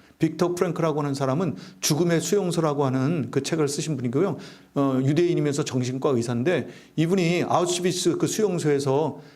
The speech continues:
그 사람도 그 거기서 경험했던 사람이거든요. 물론 고인이십니다. 돌아가셨죠. 예. 근데 그분이 다 같이 똑같이 죄수들로 죽음 앞에 놓고 이제 번호 부르면 나가서 이제 가스실 가서 죽는 거예요.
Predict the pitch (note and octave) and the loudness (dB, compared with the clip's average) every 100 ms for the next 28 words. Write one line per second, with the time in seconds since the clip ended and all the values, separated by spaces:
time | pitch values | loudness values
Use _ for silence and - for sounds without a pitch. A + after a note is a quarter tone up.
0 | - _ - E3+ F3 E3+ E3+ - D#3+ D#3 | -20 _ -2 0 2 0 -2 -2 0 0
1 | C#3+ D#3 - C3 C3+ B2+ C3 A#2 A#2+ A2+ | 0 0 0 0 2 0 -2 -2 -4 -4
2 | A2+ E3 G#3 D#3 G3+ G#3 C#3+ D3+ - C3+ | -6 -8 -2 0 0 2 2 2 0 -4
3 | A#2 A2+ B2+ C3+ A2 A#2 - D3 - - | -6 -4 -2 0 -2 -8 -6 -6 -6 -12
4 | - B2 G#2 - - - - F#3 F#3 F3 | -8 -6 -6 -12 -20 -18 -4 -2 0 0
5 | G3 F3+ - - - - - _ _ _ | 2 0 -2 -8 -20 -20 -20 _ _ _
6 | _ - F3 A3 A3 A#3 E3 C#4 - - | _ -6 -2 0 2 0 0 -2 -2 -2
7 | B3 - D#3 - F3 F#3+ E3+ - - - | -2 0 -2 -2 0 2 0 -4 -12 -20
8 | _ - G3 B3 A#3 D3+ G3+ F3 C#3+ G#3 | _ 0 2 4 2 2 2 2 2 0
9 | C3 F3 G3 - G3 G3 E3 F#3 G3 D3+ | 0 0 0 2 2 2 2 2 2 2
10 | D#3+ E3+ D#3+ G3+ G3 F3 F#3 E3 E3+ E3+ | 0 0 0 0 -2 -2 0 0 0 -2
11 | C3 C3 B2+ A2+ | -2 0 -2 -2